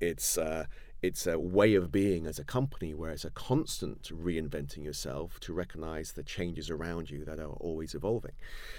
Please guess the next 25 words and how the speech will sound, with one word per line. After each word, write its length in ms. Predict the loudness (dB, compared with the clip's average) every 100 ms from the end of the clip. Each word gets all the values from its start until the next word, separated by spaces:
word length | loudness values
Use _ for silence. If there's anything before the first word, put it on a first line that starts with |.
| -10 -4
Um, 440 | 4 6 6 4 2
and 100 | 8
so 80 | 10
it's 120 | 10
not 160 | 10 6
a 40 |
simple 640 | 4 4 4 4 4 2
thing, 320 | 4 0 0
but 100 | 0
I 80 | 0
think 240 | 2 0 0
in 220 | -2 -2 -2
br-, 160 | 0 4
in 40 |
a 80 | 4
broad 480 | 4 10 12 12 12
sense, 520 | 6 2 0 -4 -2
there 200 | 0 2
are 100 | 0
common 380 | -2 -2 -2 -2
themes, 640 | 4 6 4 0 -4 -2
which 240 | -2 -2
is, 360 | 0 0 0 -4 -8 -10 -10 -12 -8
you 80 | -6
know, 140 | -6